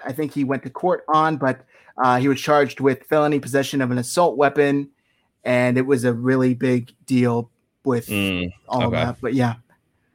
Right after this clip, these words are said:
Speaker 2: Gotcha.
Speaker 1: Uh, Forty-niners Empire, not gonna lie, I love this channel. You guys keep it real, not saying opinions, speaking facts. Thank you for the love. We appreciate it.
Speaker 2: Appreciate it.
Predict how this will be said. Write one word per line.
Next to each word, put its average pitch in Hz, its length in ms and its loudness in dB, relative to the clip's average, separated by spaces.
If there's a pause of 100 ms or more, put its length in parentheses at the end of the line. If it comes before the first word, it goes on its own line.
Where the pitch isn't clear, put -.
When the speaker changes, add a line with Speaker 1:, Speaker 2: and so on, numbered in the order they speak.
(160)
Speaker 2:
Gotcha. 90 220 2
Speaker 1:
Uh, 123 160 4
Forty-niners 143 320 4
Empire, 143 400 4
not 147 180 4
gonna 151 120 2
lie, 143 300 6
I - 40 4
love 143 140 4
this 135 120 -4
channel. 151 180 0
You 147 60 6
guys 139 120 0
keep 135 140 -2
it 131 40 -4
real, 131 180 2
not 135 160 0
saying 139 160 -2
opinions, 131 300 -2
speaking 131 240 -4
facts. 135 560 -2 (380)
Thank 151 120 2
you 151 60 2
for 147 120 -2
the 143 100 6
love. 147 500 4 (140)
We 127 120 0
appreciate 131 500 0
it. 123 200 -2
Speaker 2:
Appreciate 95 380 -2
it. 85 120 0